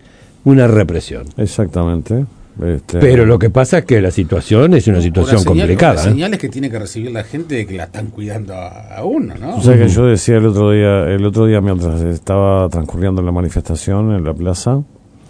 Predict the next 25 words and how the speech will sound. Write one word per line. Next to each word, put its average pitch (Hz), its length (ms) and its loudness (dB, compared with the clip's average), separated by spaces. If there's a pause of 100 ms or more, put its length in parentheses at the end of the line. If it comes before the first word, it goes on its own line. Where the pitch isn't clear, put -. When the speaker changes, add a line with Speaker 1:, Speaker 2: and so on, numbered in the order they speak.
(560)
Speaker 2:
este, 90 440 0
habían 98 300 0
dos 95 160 0
motos 110 240 0
que 101 100 0
circulaban 98 500 0
a 92 80 -2
toda 104 200 -2
jareta, 69 460 -10 (880)
pero 90 140 -2
a 76 60 -4
toda 131 200 0
jareta, 85 540 -4
al 85 100 -6
punto 98 320 -2
que 123 80 0
no 98 160 0
dejaban 92 340 -2
escuchar 95 380 -4
a 110 60 0
quien 101 180 0
estaba 85 260 -2
leyendo 80 340 -4
el 80 40 -4
manifiesto. 80 540 -6